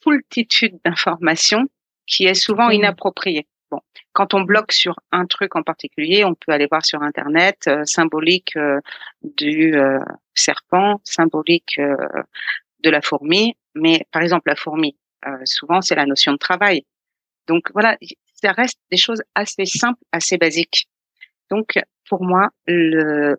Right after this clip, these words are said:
Speaker 1: livre des rêves est inutile et que il est, c'est à la portée de
Speaker 2: Mm.
Speaker 1: tous de pouvoir comprendre ses rêves.
Speaker 2: Oui, je confirme parce qu'effectivement, euh,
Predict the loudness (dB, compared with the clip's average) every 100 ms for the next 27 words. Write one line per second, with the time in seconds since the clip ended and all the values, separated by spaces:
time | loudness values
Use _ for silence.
0 | -2 0 2 0 -2 -8 -10 _ _ -2
1 | 2 2 2 -2 _ -4 0 0 0 0
2 | 0 0 -2 -8 -8 0 0 2 0 -2
3 | -4 -4 0 0 0 -2 0 -2 -2 -4
4 | -2 -2 -4 -2 -4 -2 -4 -2 -4 -2
5 | -4 -4 -8 _ -2 -2 -2 -6 -10 -4
6 | -2 0 0 -2 0 -4 0 -2 0 0
7 | 4 4 2 0 -4